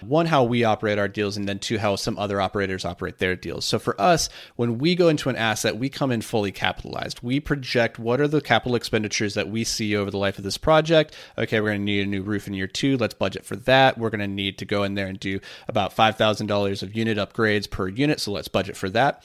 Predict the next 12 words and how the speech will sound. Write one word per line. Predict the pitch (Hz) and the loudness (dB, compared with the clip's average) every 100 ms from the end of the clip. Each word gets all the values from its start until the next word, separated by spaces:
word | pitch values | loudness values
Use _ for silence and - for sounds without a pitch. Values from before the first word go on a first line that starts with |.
| - - | -20 -4
And | 117 127 | 0 4
then | 151 | 4
when | 139 131 | 4 2
we're | 123 | 0
pooling | - - 151 135 | -2 0 2 2
all | 120 | 2
our | 107 | 2
capital | 98 110 101 127 113 | 2 2 2 2 -2
to | - - 104 - - | -2 -4 -4 -8 -12
acquire | - - - 156 202 139 | -12 -8 0 6 8 8
this | 104 - | 6 2
asset, | 92 - 98 | 0 0 -2